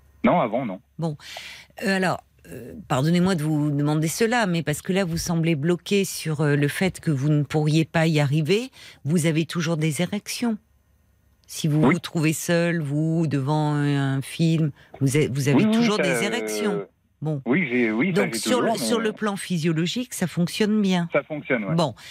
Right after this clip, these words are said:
Speaker 2: Donc, en fait, c'est face à cette femme où vous vous inhibez.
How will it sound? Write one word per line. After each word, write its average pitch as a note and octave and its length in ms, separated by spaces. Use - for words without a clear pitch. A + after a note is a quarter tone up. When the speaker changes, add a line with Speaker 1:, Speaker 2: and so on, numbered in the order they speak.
Speaker 2:
Donc, G3+ 440
en F3 120
fait, G3+ 400
c'est F#3+ 400
face - 380
à G#3+ 60
cette F#3 280
femme C4 360
où G#3+ 80
vous F3 180
vous F3+ 200
inhibez. G3 480